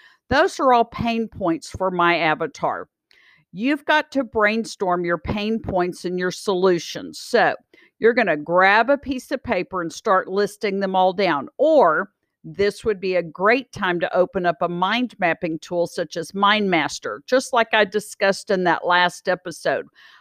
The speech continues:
I'll put that link in the show notes so you can go back and take a listen. Anyway, so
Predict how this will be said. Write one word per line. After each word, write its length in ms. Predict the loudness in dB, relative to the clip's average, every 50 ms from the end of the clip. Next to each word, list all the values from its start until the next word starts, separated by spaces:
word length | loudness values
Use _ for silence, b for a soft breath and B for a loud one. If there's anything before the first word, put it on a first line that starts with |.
| b b
I'll 140 | 0 0 0
put 260 | 2 0 0 0 0 _ 2
that 240 | 2 2 2 2 0
link 280 | 0 0 0 0 0
in 120 | 0 0 0
the 100 | 0 -2
show 300 | -2 -2 2 2 2 2
notes 360 | 2 2 2 2 0 -2 -10
so 120 | -6 -6
you 180 | -4 -4 -4 -6
can 240 | -4 -4 -6 -2 2
go 120 | 2 2
back 260 | 4 4 2 2 2 0
and 160 | -6 -4 -4
take 240 | -2 -4 -4 -4 -4
a 80 | -6
listen. 540 | -4 -2 -2 -2 -2 -4 -8 -12 -12 -12 -16 _ _ _ _ _ _ _ _ _ _ _ _ _ 0
Anyway, 440 | 2 4 6 6 6 6 6 4 4
so 360 | 0 2 4 4 6 4